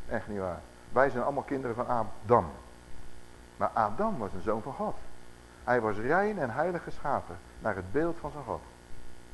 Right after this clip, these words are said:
Maar hij heeft de zaak verklooid door te handelen naar wat hij misleid is door Satan. Eigenlijk heeft hij zich laten misleiden door zijn vrouw. Zij was misleid,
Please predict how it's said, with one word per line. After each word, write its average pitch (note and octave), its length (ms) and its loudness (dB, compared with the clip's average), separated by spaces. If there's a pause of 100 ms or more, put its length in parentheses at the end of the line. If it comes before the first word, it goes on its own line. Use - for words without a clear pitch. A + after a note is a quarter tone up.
(500)
Maar A2+ 120 4
hij B2 100 8
heeft A#2+ 140 4
de A2+ 80 -4
zaak A#2+ 320 4
verklooid C#3+ 600 6 (1500)
door B2+ 160 4
te - 60 2
handelen F3+ 640 4
naar C#3+ 180 6
wat B2 180 4
hij A#2 80 0
misleid G#2+ 460 2
is D3 100 -4
door C#3+ 100 -2
Satan. F#2+ 420 0 (1160)
Eigenlijk B2+ 400 2
heeft G2 120 0
hij G2 100 -2
zich A2 200 0
laten A2 280 4
misleiden A#2+ 440 4
door B2 120 -2
zijn A#2 140 -2
vrouw. C#3+ 340 2 (760)
Zij A3+ 360 6
was E3+ 200 6
misleid, A#2 540 2